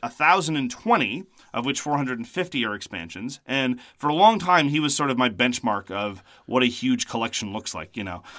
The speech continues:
And, uh, so effectively, that's five hundred and seventy games and another four fifty expansion. Uh, then I moved to Kingston, and there's someone else of our mutual acquaintance, uh, who has more games than both of us put together, uh, namely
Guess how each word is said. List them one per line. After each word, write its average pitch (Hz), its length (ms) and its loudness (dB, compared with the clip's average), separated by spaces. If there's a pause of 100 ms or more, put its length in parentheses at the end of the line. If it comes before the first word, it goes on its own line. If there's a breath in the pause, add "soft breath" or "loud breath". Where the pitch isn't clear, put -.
(540 loud breath)
And, 120 480 4
uh, 117 240 6
so 135 220 2
effectively, 127 380 0
that's 120 140 -2
five 131 220 4
hundred 120 140 -4
and 107 120 -10
seventy 104 260 -4
games 104 340 -2
and 101 120 -6
another 101 240 -6
four 104 240 -8
fifty 98 280 -10
expansion. 92 460 -10 (520 loud breath)
Uh, 131 200 4
then 196 440 2
I 156 140 4
moved 175 220 0
to - 80 -12
Kingston, 226 420 0
and 123 80 0
there's 123 100 0
someone 139 220 2
else 202 180 6
of 170 80 0
our 143 80 4
mutual 127 360 0
acquaintance, 104 600 -8 (100)
uh, 123 180 0
who 139 180 -2
has 139 240 2
more 170 200 2
games 160 340 0
than 135 180 0
both 156 220 -2
of 139 80 -4
us 135 80 -2
put - 220 -10
together, 117 500 0 (340 loud breath)
uh, 117 240 2
namely 151 640 0